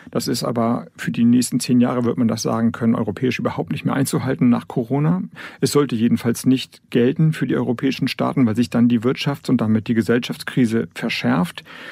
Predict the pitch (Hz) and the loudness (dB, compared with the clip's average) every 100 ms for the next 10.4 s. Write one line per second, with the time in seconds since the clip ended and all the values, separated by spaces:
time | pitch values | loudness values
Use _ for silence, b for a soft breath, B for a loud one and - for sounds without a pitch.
0 | B B B _ 135 117 135 131 151 143 | B B B _ 0 2 0 0 0 -2
1 | - - - 143 123 117 123 160 - 143 | -4 -4 -4 -2 -2 2 2 2 -2 -2
2 | 135 - 120 143 - - - - 120 113 | -2 0 0 0 -4 -12 -20 -6 0 0
3 | - 123 110 110 107 117 _ - - - | 0 0 2 2 0 -2 _ -14 -6 -2
4 | 127 120 117 104 - 110 107 104 107 - | 2 4 4 2 0 2 2 0 -4 -6
5 | 117 131 123 110 113 135 - 135 120 117 | 0 2 2 2 0 -2 -4 0 0 0
6 | - 123 113 110 123 - 117 120 - 117 | -2 2 4 4 0 -4 -4 -4 0 0
7 | 117 117 127 123 - 107 107 101 - - | 0 0 0 0 2 0 0 -2 -2 0
8 | 147 175 - - - 131 123 123 120 117 | 2 0 -4 -6 -2 -2 -2 0 2 4
9 | 117 117 117 104 90 120 113 - - 120 | 2 0 0 0 -2 0 0 0 -4 -2
10 | 113 - - 110 | -2 -2 -2 -2